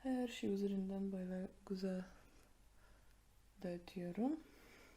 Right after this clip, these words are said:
Çok küçük bir kat kriz yapacağım. Yani sadece burada birazcık temizlemek için. Çünkü benim göz şekli, yani gördüğünüz gibi hiç göz kapaklarımı ya da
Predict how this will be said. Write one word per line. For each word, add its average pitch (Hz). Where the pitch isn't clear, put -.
Çok -
küçük 208
bir 196
kat 208
kriz -
yapacağım. 185
Yani 240
sadece 202
burada 202
birazcık 226
temizlemek 185
için. 196
Çünkü 220
benim 247
göz 202
şekli, 190
yani 185
gördüğünüz 185
gibi 190
hiç 233
göz -
kapaklarımı 185
ya 190
da 190